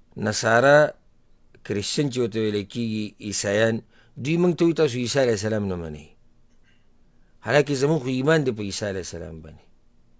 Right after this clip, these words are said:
او موږ یې چې څنګه منو، نو داسې هیڅوک نه مني. او دوی موږ ته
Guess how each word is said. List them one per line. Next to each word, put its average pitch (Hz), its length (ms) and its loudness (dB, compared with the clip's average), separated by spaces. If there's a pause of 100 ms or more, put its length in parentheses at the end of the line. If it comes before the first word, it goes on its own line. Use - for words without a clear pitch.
(500)
او 113 120 2
موږ 151 200 4
یې 151 80 6
چې 123 200 -2
څنګه 135 200 0
منو، 143 200 4
نو 139 260 2 (340)
داسې 123 180 -2
هیڅوک 123 400 -2
نه 98 100 -4
مني. 78 340 -12 (1400)
او 113 80 -6
دوی 160 160 0
موږ 180 180 4
ته 170 60 4